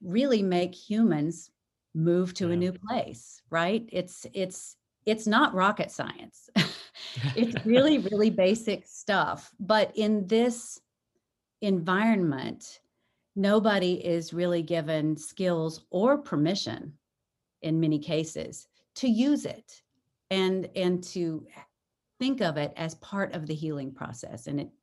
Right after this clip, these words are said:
Speaker 1: most certainly is part of
Speaker 2: Yeah.
Speaker 1: the healing process.
Speaker 2: Y'all are speaking my language now. I,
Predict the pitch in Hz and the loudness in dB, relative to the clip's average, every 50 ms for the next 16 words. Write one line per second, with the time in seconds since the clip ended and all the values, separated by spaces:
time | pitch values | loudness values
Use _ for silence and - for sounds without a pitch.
0 | _ _ - 185 170 175 170 175 175 - - 147 - - 131 127 - - - - | _ _ -4 -2 0 0 0 -2 -4 -6 -8 -8 -6 -6 -8 -10 -8 -10 -10 -12
1 | - - 123 - - - - - - 127 120 - 110 104 104 104 - - _ _ | -12 -14 -16 -18 -16 -10 -8 -8 -8 -6 -8 -6 -6 -6 -8 -10 -14 -16 _ _
2 | _ _ - 120 - - - - - 120 120 123 123 117 113 - - - 127 113 | _ _ -18 -18 -18 -18 -18 -12 -6 -2 0 0 0 0 -2 -4 -4 -2 -2 -2
3 | 120 113 113 113 110 113 110 110 107 107 101 104 107 107 104 104 107 110 104 | -2 -2 -4 -2 -2 -4 -4 -4 -4 -6 -6 -6 -4 -4 -4 -4 -4 -6 -8